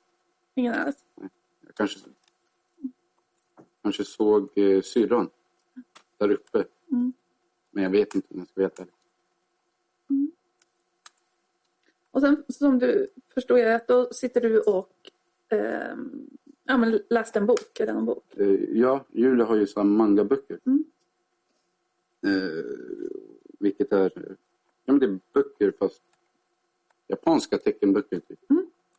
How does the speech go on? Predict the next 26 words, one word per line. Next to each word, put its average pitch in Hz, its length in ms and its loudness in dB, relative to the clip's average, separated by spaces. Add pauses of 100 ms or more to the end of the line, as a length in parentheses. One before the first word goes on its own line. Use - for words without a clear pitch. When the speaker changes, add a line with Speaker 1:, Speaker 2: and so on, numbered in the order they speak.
(400)
Speaker 2:
Eftersom 107 280 -2
jag, 104 120 4
jag 104 120 2
brukar 113 240 0
kolla 123 220 2
på - 120 -6
anime, 95 360 0 (400)
Speaker 1:
Mm. - 180 2 (180)
Speaker 2:
vilket 98 200 -8
är 92 180 -2
den 87 200 -6
animerade 95 420 2 (140)
formen. 87 200 -12 (560)
Så - 120 -20
tänkte 98 220 -2
jag 95 40 -2
att - 60 -14
ja, 117 100 0
men 139 100 4
jag 113 100 -4
kan 117 100 0
läsa. 113 260 -2 (460)
Eh, 269 220 -8 (1600)
varför 101 240 -4
inte? - 180 -8 (360)
Speaker 1:
Mm. 302 240 2